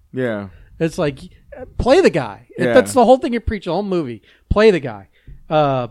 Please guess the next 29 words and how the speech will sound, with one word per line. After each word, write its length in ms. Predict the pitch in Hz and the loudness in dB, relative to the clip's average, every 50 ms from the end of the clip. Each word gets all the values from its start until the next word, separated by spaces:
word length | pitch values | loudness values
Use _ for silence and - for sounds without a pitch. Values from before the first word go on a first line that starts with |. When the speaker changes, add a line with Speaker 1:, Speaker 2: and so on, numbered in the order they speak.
| _ | _
Speaker 2:
but, 220 | - 170 165 156 147 | -4 -2 -2 -2 -2
uh, 300 | 143 135 127 123 120 113 _ _ _ _ _ _ _ _ _ _ | -2 -4 -4 -6 -8 -10 _ _ _ _ _ _ _ _ _ _
uh, 280 | - - 131 117 110 113 - | -16 -16 -16 -16 -16 -16 -12
what's 200 | - 147 160 - | -8 -8 -8 -8
her 80 | - 151 | -8 -10
name's 320 | 131 131 117 113 104 - | -10 -10 -10 -12 -14 -14
in 120 | 123 113 107 | -14 -14 -14
that? 120 | 107 117 | -14 -14
Eva 240 | 175 147 151 147 147 | -12 -10 -10 -10 -12
Green. 420 | 131 - 123 120 123 117 104 95 _ _ - | -14 -14 -14 -14 -14 -14 -16 -18 _ _ -8
Speaker 1:
Mm. 400 | 143 165 170 165 156 139 117 101 - | -6 -4 -4 -4 -6 -8 -10 -12 -6
Speaker 2:
Who 160 | - 175 170 | -2 -2 0
is, 180 | 165 143 131 - | -2 -2 -4 -6
like, 340 | 151 143 131 127 131 - _ _ _ _ _ _ _ _ _ _ _ _ _ _ _ | -6 -4 -6 -6 -8 -12 _ _ _ _ _ _ _ _ _ _ _ _ _ _ _
I 120 | - 156 147 | -6 -6 -6
think 280 | 147 - 185 185 170 | -4 -2 -2 -2 -2
one 200 | 143 139 143 143 | -4 -6 -6 -6
of 60 | 139 131 | -6 -6
my 120 | 127 123 | -8 -10
top 380 | - _ - - 135 151 - _ | -10 _ -12 -10 -10 -10 -12 _
five 600 | _ _ _ _ _ - 127 123 127 123 117 - | _ _ _ _ _ -14 -12 -10 -10 -10 -12 -14
favorite 580 | _ _ - 131 123 131 117 117 117 117 - _ _ _ _ _ _ _ _ _ _ - | _ _ -12 -10 -8 -8 -8 -10 -12 -14 -14 _ _ _ _ _ _ _ _ _ _ -10
women 300 | 139 139 135 131 131 123 | -8 -8 -6 -6 -8 -10
to 120 | - - | -12 -14
look 220 | 120 117 120 131 - | -12 -12 -12 -10 -10
at 220 | 123 110 113 - _ _ - - - - - - | -12 -12 -12 -14 _ _ -10 -10 -10 -8 -8 -8
in 120 | 147 131 | -8 -8
a 60 | 127 | -8
movie 320 | 117 110 120 127 131 143 | -8 -8 -8 -8 -8 -6